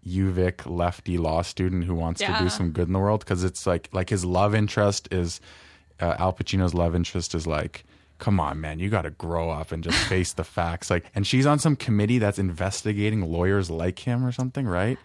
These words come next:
Speaker 2: Oh,
Speaker 1: It's
Speaker 2: is she,
Speaker 1: some
Speaker 2: yeah, she's, like, more, she's definitely not as liberal leaning
Speaker 1: Yeah.
Speaker 2: activist as he is.
Speaker 1: Yeah, but she's on, like, a specific committee of, like, let's investigate, like, lawyers who are, like, not taking this job seriously or
Speaker 2: Really? <laughs>
Speaker 1: something. Yeah, it's
Speaker 2: I don't
Speaker 1: something
Speaker 2: remember
Speaker 1: like
Speaker 2: that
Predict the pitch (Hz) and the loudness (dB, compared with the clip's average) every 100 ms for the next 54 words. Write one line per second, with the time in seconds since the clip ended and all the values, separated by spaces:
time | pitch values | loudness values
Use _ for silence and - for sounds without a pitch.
0 | - 254 247 220 - - 240 208 202 202 | -12 -4 -4 -4 -2 0 2 2 2 2
1 | 233 - 240 240 247 220 208 185 185 185 | 0 0 0 0 0 0 0 0 2 2
2 | 180 180 196 - _ - 226 214 233 214 | 0 -4 -6 -14 _ -6 -2 0 0 0
3 | 190 165 170 180 175 170 180 - - - | 0 -2 -4 -4 -4 -2 -2 -2 -4 -6
4 | - - 92 95 92 80 - 67 - - | -8 -10 -4 0 0 0 -6 -10 -8 -8
5 | - - - - - - - - 98 92 | -8 -10 -10 -8 -10 -8 -10 -6 0 0
6 | 80 - 98 - 107 117 113 104 95 - | 0 -2 -6 -2 2 4 4 2 0 -2
7 | 98 - 95 - 101 98 - 90 90 90 | -2 -2 -4 -4 -2 -2 -2 -2 0 0
8 | 87 - 82 80 80 78 - 87 87 90 | -2 -2 -6 -4 -4 -6 -6 -6 -4 -4
9 | 85 85 - 85 87 - 80 78 - _ | -2 -4 -6 -4 -4 -2 -4 -6 -12 _
10 | _ _ _ _ 78 82 85 85 85 - | _ _ _ _ -4 0 2 2 -2 -4
11 | 85 82 78 78 80 - - 85 78 - | -2 -2 0 -4 -4 -8 -10 -6 -4 -4
12 | 90 - 82 82 - 78 78 - 76 76 | -6 -4 -6 -6 -10 -8 -8 -8 -8 -6
13 | - - 415 - - - - - - - | -2 2 2 2 -2 2 4 4 2 2
14 | - 262 113 90 87 | 2 2 4 2 2